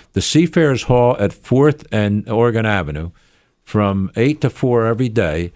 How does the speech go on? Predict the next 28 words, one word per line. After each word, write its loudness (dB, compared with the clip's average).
is -2
collecting 0
mainly 2
water 2
and, -2
and -2
those 2
kinds 0
of -2
things 0
that 2
are 2
a 2
little 2
bit 2
more 2
than 0
just -4
clothes. 2
Uh, 2
and 0
there's 2
a 4
whole 2
list 2
you 0
can -2
call. -2